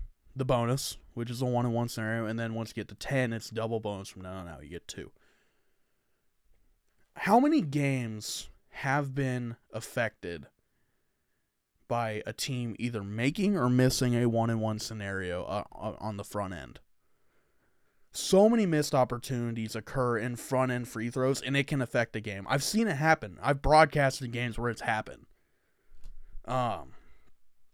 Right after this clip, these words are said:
so for them to just get rid of it, like, again, I kinda see the point where if you're gonna reset the quarter.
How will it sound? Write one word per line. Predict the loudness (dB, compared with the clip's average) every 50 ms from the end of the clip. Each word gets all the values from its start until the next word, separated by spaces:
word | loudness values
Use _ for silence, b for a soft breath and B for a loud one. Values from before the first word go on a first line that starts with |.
| -20 -20 -20 -20 -20 -20 -20 -20 -20 _ -20 -20 _ -20 -20 _ _ -20 _ _ -20 _ _ _ -6
so | 2 4 6 6
for | 6 4 0 2
them | 4 4 4 4 2
to | 0 2
just | 4 4 2 2 2 -6
get | -4 0 2 2 2
rid | 0 -2 -8 -8 -6 -6 -4 -4
of | -2 0
it, | 0 0 0 -2 -6 -14 b b b b b b b b b b b b b b
like, | -4 -4 -4 -4 -6 -10 -18 -18 -10
again, | -8 -8 -2 0 0 0 0 0
I | -2 -2 -2 -2 -4 -4 -6 _ _ _ _ -14
kinda | -8 -4 -2 -2 -2 -2
see | -2 -4 -6 -6 -4 -4 -4 -4 -6
the | -6 -8 -12 -12 _ _ -14
point | -10 -8 -6 -6 -6 -6
where | -6 -8 -8
if | -8 -8
you're | -8
gonna | -6 -6 -6 -6
reset | -6 -8 -10 -10 -10 -10 -10 -10 -12
the | -14
quarter. | -18 -16 -16 -16 -16 -16 -20 -20